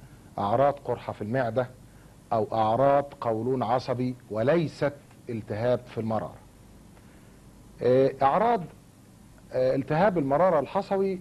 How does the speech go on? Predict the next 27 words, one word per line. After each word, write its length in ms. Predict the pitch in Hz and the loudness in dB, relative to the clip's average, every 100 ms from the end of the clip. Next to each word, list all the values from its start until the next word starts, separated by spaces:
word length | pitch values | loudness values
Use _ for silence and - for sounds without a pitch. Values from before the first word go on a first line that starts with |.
| - | -8
الحقيقة 360 | 131 - 208 170 | -8 0 2 4
ممكن 320 | 190 190 143 | 2 0 -2
تكون 280 | 135 180 170 | -2 0 0
ساكنة 500 | 143 135 170 165 104 - - - - - - | 2 2 2 0 -2 -8 -20 -20 -20 -20 -8
وتكتشف 600 | 113 113 123 - 202 180 147 - | -4 -2 -2 0 0 0 -4 -6
لما 240 | 123 127 | -6 -2
نيجي 200 | 156 147 | -2 -2
نعمل 300 | 151 135 127 | -2 -2 -4
موجات 380 | 120 117 143 185 | -2 0 0 0
صوتية 640 | 185 151 123 139 113 113 - - - - - | 0 -4 0 -2 0 -2 -6 -16 -20 -20 -8
للفحص 580 | 113 113 160 160 - - | -4 -2 0 -2 -4 -8
على 80 | 107 | -6
البطن 460 | 107 139 143 123 107 - | -2 -2 -2 -12 -14 -12
لأي 320 | 107 135 131 | -4 -2 -2
سبب 300 | - 123 101 | -2 -4 -4
آخر، 340 | 107 160 - 202 - - - - - - - | -2 -2 -2 -6 -8 -20 -20 -20 -20 -18 -4
وممكن 440 | 127 226 233 175 - | 2 2 2 -2 -2
قوي 380 | 156 156 160 156 - | 0 2 0 -2 -8
تكون 320 | 127 156 156 | -4 -2 0
مؤلمة 500 | 131 - 151 147 139 - - - - - | 0 2 2 4 0 -6 -20 -20 -18 -8
وتعمل 480 | 113 127 117 127 | -2 0 0 2
لنا 340 | 156 180 170 - | 2 4 4 2
الحاجة 420 | 110 - 160 135 | -4 -2 0 2
اللي 100 | 120 | 0
اسمها 360 | 110 165 151 131 | -2 -4 -2 0
المغص 420 | 123 147 123 - | 0 2 0 -2
المراري. 520 | 107 110 123 113 92 | -4 2 2 2 0